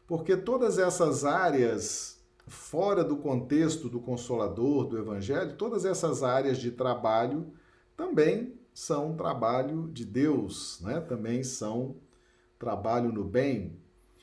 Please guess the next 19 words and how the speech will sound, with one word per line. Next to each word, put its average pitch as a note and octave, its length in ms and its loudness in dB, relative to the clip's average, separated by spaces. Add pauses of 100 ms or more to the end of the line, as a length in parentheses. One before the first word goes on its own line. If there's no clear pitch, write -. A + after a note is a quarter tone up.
(880)
Um C3 260 -2
cientista D#3+ 600 0
que D#3+ 120 -2
descobre, C#3 840 4
por B2 220 0
exemplo, A2 760 0
a A2 140 2
cura, A2 840 0 (800)
a G#2+ 120 -10
vacina A#2 540 -4
para G#2+ 240 -4
o G2 60 -6
coronavírus, C#3+ 1300 -4
ele A#2 240 2
efetivamente A#2 720 -2
está D#3+ 200 -4
fazendo B2+ 360 0
um B2 100 -2
trabalho A2 840 0